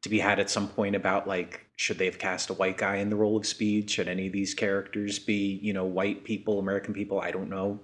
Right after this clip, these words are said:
But, you know, like, this is the movie we have. So, um, I think he did a fine job. There's not, you know, his, his arc, just, like, from, like, a storytelling standpoint, is very unclear to me.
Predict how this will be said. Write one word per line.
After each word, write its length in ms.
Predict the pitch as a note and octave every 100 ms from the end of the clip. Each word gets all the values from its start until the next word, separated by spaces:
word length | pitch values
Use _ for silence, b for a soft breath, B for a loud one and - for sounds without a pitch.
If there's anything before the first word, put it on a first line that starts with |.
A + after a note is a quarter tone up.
| -
But, 220 | F2+ F2+
you 140 | - G2
know, 120 | F2 -
like, 200 | F#2 - -
this 160 | G#2+
is 80 | G#2
the 60 | G#2
movie 240 | F#2+ F2
we 120 | E2+ E2+
have. 300 | F#2+ F2 -
So, 360 | - F2+ F2
um, 240 | - F2+ E2+ B B B B
I 60 | A#2+
think 200 | A#2 C#3+
he 140 | -
did 160 | C3 B2
a 40 |
fine 300 | A#2+ B2 A#2
job. 380 | A2 A#2 A2 F#2
There's 240 | A2+ G#2 C#3+
not, 440 | C3+ C#3 C3+ - - B B B
you 80 | C#3+
know, 120 | B2+
his, 280 | - C3+ C3+
his 260 | C#3 B2
arc, 540 | - A2 A#2 A#2+ - -
just, 240 | G#2+ G#2+ -
like, 160 | G#2
from, 180 | - G#2
like, 140 | F#2
a 20 | -
storytelling 540 | D3 D3 - F#2+ F2+
standpoint, 500 | - F#2+ F2+ F#2+ F#2+
is 120 | F#2+ F#2+
very 240 | G#2 G2+
unclear 480 | F2+ F2 - G2+ F#2+
to 80 | E2
me. 300 | - -